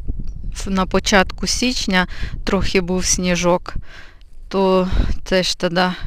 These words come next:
хто розкидав щось, у кого було що, то і добре. А хто ні, щас,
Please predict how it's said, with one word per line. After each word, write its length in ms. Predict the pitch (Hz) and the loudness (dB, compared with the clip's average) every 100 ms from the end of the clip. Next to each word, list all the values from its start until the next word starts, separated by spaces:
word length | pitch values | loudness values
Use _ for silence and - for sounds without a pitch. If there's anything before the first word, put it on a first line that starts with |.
| - - | -8 -12
хто 320 | - 185 175 | -6 -2 0
розкидав 640 | 180 - - 285 247 233 | 0 -4 -4 -2 0 0
щось, 420 | - 226 233 - - - - - - - | 0 0 0 -4 -12 -16 -20 -20 -20 -10
у 80 | 185 | -10
кого 380 | - 220 214 214 | 2 6 8 8
було 380 | 180 208 202 | 6 6 8
що, 340 | 202 - 190 196 - - - - - - - - - - - | 6 6 4 2 0 0 -2 -8 -18 -20 -20 -20 -20 -20 -10
то 180 | 208 214 | -2 0
і 140 | 202 | 0
добре. 580 | 170 180 180 165 156 180 - - | 0 0 0 -2 -2 -4 -6 -6
А 100 | 196 | -6
хто 260 | 180 - 214 | -8 -6 -4
ні, 280 | 220 269 302 | -2 -2 -2
щас, 560 | - 262 254 - - | -4 -4 -4 -8 -14